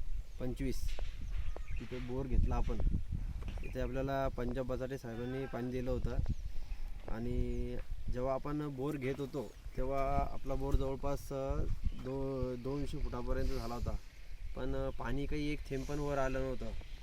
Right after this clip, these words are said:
तर मग त्याच्यानंतर मी बसाटे साहेबाला फोन केला आणि विचारलं की, "साहेब," म्हणलं, "असं असं झालं आहे, तर मला साहेब बोलले की दहा मिनटं तुम्ही मशीन बंद ठेवा, मग आपल्याला कळेल की पाणी, अ, व-, धार कटली की नाही." तरी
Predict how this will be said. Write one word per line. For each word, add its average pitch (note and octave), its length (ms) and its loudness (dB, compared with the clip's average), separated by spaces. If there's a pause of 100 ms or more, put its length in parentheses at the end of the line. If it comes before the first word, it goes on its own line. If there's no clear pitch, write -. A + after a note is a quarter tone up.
(400)
तर - 60 -6
मग B2 420 -2
त्याच्यानंतर C3 420 -4
मी D3 380 0
बसाटे C3+ 380 -4
साहेबाला B2 320 -6
फोन C3+ 280 -6
केला C#3 260 -4
आणि C3 280 -2
विचारलं C3+ 460 -2
की, C#3+ 200 0
"साहेब," C3 220 2
म्हणलं, C3+ 220 2
"असं C3+ 340 2
असं B2+ 160 2
झालं A#2 200 0
आहे, - 80 0 (600)
तर B2+ 40 0
मला B2+ 240 0
साहेब C3+ 320 0
बोलले C#3 280 2
की C#3+ 140 2
दहा C3 240 2
मिनटं C3+ 300 8
तुम्ही C#3+ 340 8
मशीन C#3 360 4
बंद C#3 220 12
ठेवा, B2+ 240 12 (760)
मग C3 360 0
आपल्याला B2 440 2
कळेल D#3 400 8
की D#3 100 4
पाणी, C3 340 2
अ, - 160 4
व-, - 500 8
धार - 280 8
कटली - 400 6
की C3 120 6
नाही." C3 220 6 (380)
तरी C3+ 360 0